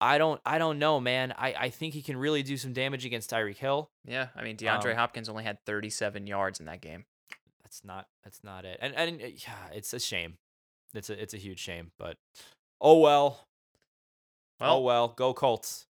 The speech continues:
Speaker 2: but yeah, let's see. Let's
Speaker 1: I'm
Speaker 2: see
Speaker 1: gonna
Speaker 2: it.
Speaker 1: ride the Colts, man.
Speaker 2: Dude, look,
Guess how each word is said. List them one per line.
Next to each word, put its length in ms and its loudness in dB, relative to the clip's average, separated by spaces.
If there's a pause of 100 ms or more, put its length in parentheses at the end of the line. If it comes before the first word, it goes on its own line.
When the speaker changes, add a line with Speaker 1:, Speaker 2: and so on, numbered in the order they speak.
(120)
Speaker 2:
but 160 -6
yeah, 280 0
let's 160 -6
see. 240 -4
Let's 180 0
Speaker 1:
I'm 40 2
Speaker 2:
see 60 2
Speaker 1:
gonna 100 4
Speaker 2:
it. 20 2
Speaker 1:
ride 160 6
the 60 -4
Colts, 320 0
man. 140 2
Speaker 2:
Dude, 100 2
look, 260 6